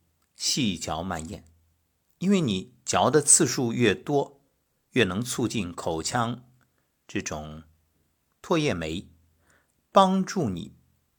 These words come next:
促进消化。而且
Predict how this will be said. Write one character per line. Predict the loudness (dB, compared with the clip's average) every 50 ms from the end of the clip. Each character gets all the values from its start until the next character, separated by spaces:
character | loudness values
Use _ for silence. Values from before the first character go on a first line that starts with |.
| _ _ _ _ _ _ _ _ _ _ -16
促 | -4 -4 -4
进 | -4 -4 -6
消 | -2 -2 -2 -2
化。 | -2 -6 -8 -10 _ _ _ _ _ _ _ _ _ _ _ _ _ _ _ _ -4 0
而 | 0 0
且 | 0 -2 -8 -8